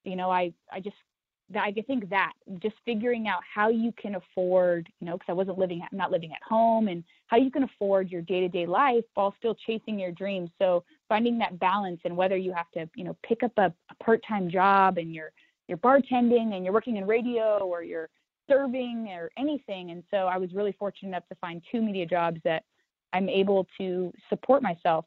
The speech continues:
But I think that was the biggest transition. And also knowing that you're giving up, you know, you're giving up weekends and nights, and everybody else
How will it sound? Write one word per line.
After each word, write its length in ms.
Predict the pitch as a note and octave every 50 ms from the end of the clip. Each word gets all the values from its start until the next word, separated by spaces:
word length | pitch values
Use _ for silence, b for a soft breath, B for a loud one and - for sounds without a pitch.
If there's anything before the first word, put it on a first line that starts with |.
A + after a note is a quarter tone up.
| _
But 140 | - E3+ - -
I 40 | -
think 200 | - - A3+ A3
that 100 | G#3+ G3
was 100 | G3 F3+
the 80 | G3 F3
biggest 300 | F3 F#3 F#3 F#3 - -
transition. 480 | - F3+ F3 F3 F3+ F3 - F#3+ D#3+ -
And 100 | - D#4+
also 240 | D#4+ - B3 - A3
knowing 500 | G#3 G3+ G#3+ A#3 B3 B3 A#3 G#3+ G3 F#3
that 220 | F3+ F3+ E3+ E3 - _ _ _ _ _ _ _ _ _
you're 100 | - F#3
giving 360 | E3+ A3 G#3+ G3+ G#3 G3+ G3+ F#3+
up, 220 | F#3+ F#3 F3+ - _ _ _ _ _ _ _ _ _ _ _
you 80 | F3+
know, 100 | E3+ E3+ E3+
you're 120 | E3+ E3+
giving 300 | F3 G#3 G#3 A3+ G#3 G3+
up 120 | F#3+ F#3 - _ -
weekends 540 | E3 F3+ A#3 A#3+ - A#3 G3+ F3+ E3+ E3+ E3 -
and 140 | E3 E3+ E3+
nights, 300 | F3+ F#3+ A3 G3+ - - _ -
and 240 | F#3 E3 E3+ D#3+ E3
everybody 420 | F#3 G3+ A3+ G#3 G#3 G3+ G#3 G#3
else 180 | G#3 G#3+ G#3+